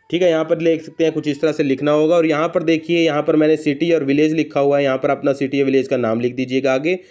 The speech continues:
और यहाँ पर जो आपके पास मोबाइल है वो आप यहाँ पर लिखिएगा। जैसे कि आप देख सकते हैं ब्रैकेट में मैंने लिखा हुआ है Redmi eleven Prime फ़ाइव जी। तो उसके बाद यहाँ पर आपको नीचे आना है, अपना मोबाइल नंबर लिख देना है, जो आपका मोबाइल नंबर है जिसमें आपको प्रॉब्लम आ रही है, Jio का जो नंबर है वो आपको यहाँ पर लिखना होगा, वो on भी होना चाहिए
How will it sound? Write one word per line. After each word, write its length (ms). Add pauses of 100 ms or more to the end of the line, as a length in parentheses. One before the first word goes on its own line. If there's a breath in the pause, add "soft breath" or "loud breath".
(280 loud breath)
और 120
यहाँ 180
पर 120
जो 140
आपके 220
पास 240
मोबाइल 380
है 140
वो 160
आप 180
यहाँ 200
पर 100
लिखिएगा। 540
जैसे 300
कि 80
आप 100
देख 200
सकते 240
हैं 80
ब्रैकेट 300
में 100
मैंने 200
लिखा 240
हुआ 180
है 60
Redmi 340
eleven 360
Prime 180
फ़ाइव 240
जी। 240 (360 loud breath)
तो 100
उसके 260
बाद 200
यहाँ 220
पर 160
आपको 280
नीचे 280
आना 180
है, 60
अपना 160
मोबाइल 340
नंबर 220
लिख 140
देना 240
है, 80
जो 140
आपका 220
मोबाइल 300
नंबर 260
है 240 (320 loud breath)
जिसमें 240
आपको 220
प्रॉब्लम 400
आ 60
रही 160
है, 220
Jio 320
का 60
जो 140
नंबर 280
है 80
वो 120
आपको 220
यहाँ 140
पर 100
लिखना 260
होगा, 180
वो 300
on 80
भी 80
होना 220
चाहिए 480